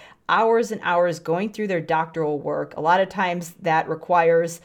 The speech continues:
you know, obviously a lot of funding. They might have a lot of student loans. And a lot of times what people end up doing is that they do all of that work and then they don't finish their doctorate because they can't finish their dissertation.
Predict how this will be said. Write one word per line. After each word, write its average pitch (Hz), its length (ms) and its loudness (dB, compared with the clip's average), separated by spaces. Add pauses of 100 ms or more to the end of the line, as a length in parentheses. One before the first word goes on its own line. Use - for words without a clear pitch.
(400)
you 143 100 -10
know, - 80 -12
obviously 190 440 0
a 170 40 4
lot 160 160 4
of 156 100 -6
funding. 226 680 0
They 175 140 -2
might 165 220 -2
have 160 180 -2
a 147 40 -6
lot 156 140 0
of 156 80 -8
student 214 420 -4
loans. 170 380 -2
And 165 160 -6
a 160 40 -4
lot 190 180 2
of 220 80 -2
times 165 320 -8
what 165 180 -2
people 156 320 -10
end 147 100 -6
up 151 140 -8
doing 196 320 -4
is 156 140 -4
that 151 100 -14
they 160 120 -4
do 156 220 -8
all 175 220 0
of 208 120 -6
that 180 220 0
work 170 360 -4
and 165 100 -6
then 160 100 -6
they 151 100 -6
don't 151 200 -4
finish 151 240 -6
their 156 140 -4
doctorate 175 560 -2
because 151 300 -8
they 160 120 -2
can't - 300 -10
finish 147 260 -10
their 143 160 -10
dissertation. 156 720 -10